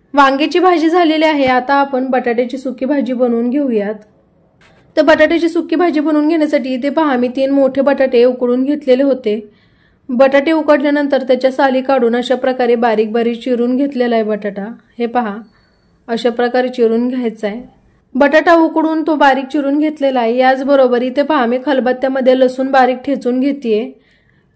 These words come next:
हे पहा, अशा प्रकारे लसूण मी ठेचून घेतलेला आहे. इथे लसूण मी थोडासा जास्त ठेचलेला आहे, कारण इथे आपल्याला वरणाला सुद्धा लागणार आहे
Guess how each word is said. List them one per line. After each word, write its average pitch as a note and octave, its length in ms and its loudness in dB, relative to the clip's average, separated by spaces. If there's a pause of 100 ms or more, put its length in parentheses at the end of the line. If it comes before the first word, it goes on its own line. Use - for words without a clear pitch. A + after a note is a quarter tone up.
(140)
हे C4 80 2
पहा, B3 340 0
अशा B3 220 2
प्रकारे B3 500 2
लसूण B3 240 0
मी A#3+ 100 0
ठेचून B3 440 -2
घेतलेला B3+ 420 0
आहे. A3 140 -6 (560)
इथे D#4+ 260 2
लसूण D#4+ 260 4
मी D4+ 180 4
थोडासा D4 320 2
जास्त C4+ 400 0
ठेचलेला C4 600 0
आहे, G#3+ 140 -2
कारण A#3 360 -2
इथे B3 220 -4
आपल्याला B3 400 0
वरणाला A3+ 440 0
सुद्धा A#3 240 -2
लागणार A#3 380 2
आहे A#3 280 -4